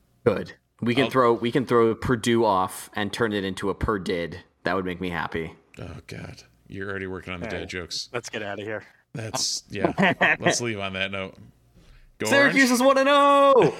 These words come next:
Speaker 2: <laughs> Yeah. Go Orange.
Speaker 1: Go
Speaker 3: Shout out,
Speaker 1: Orange.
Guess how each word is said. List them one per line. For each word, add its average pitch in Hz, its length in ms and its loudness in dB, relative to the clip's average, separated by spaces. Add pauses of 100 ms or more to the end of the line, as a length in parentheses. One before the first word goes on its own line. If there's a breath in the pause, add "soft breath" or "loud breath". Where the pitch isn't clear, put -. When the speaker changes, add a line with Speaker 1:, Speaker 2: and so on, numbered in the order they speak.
(160)
Speaker 2:
<laughs> - 200 -12
Yeah. 180 400 0 (1400 loud breath)
Go 139 180 0
Orange. 117 460 -2 (840 loud breath)
Speaker 1:
Go 101 240 6
Speaker 3:
Shout 90 40 6
out, 87 80 6
Speaker 1:
Orange. - 200 0